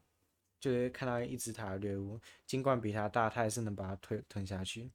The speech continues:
就像是海里面的蛇一样，对，蛇能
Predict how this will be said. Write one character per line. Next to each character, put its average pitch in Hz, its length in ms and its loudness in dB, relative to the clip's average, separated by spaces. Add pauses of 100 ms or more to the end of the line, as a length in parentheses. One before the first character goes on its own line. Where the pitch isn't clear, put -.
(600)
就 156 100 -4
像 151 160 4
是 147 100 4
海 117 180 -2
里 101 120 0
面 110 180 0
的 101 60 -2
蛇 113 260 0
一 113 160 -10
样， 127 220 -10 (180)
对， 113 140 -4
蛇 113 200 4
能 107 340 -2